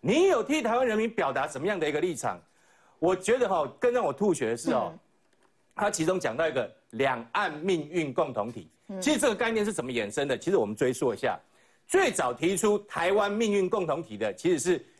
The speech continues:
Speaker 1: 谢长廷谢院长。他其实当时提这个所谓的台湾命运共同体的概念，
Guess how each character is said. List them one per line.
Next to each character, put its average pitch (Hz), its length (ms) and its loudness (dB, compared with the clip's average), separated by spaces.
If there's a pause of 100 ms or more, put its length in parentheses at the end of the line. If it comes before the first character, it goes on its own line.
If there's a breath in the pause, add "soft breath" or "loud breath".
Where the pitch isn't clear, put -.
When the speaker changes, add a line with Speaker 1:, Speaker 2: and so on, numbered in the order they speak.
Speaker 1:
谢 196 180 0
长 135 160 -4
廷 123 140 -8
谢 147 140 0
院 127 140 2
长。 80 160 -8 (440 soft breath)
他 320 120 2
其 285 160 0
实 233 120 4
当 254 180 0
时 165 140 -2
提 160 180 -2
这 226 80 0
个 202 100 2
所 131 180 0
谓 196 40 2
的 143 180 -2 (320)
台 170 200 0
湾 190 160 2
命 196 120 0
运 185 140 2
共 170 160 0
同 131 160 -4
体 104 140 -8
的 104 80 0
概 147 200 -2
念， 139 240 -2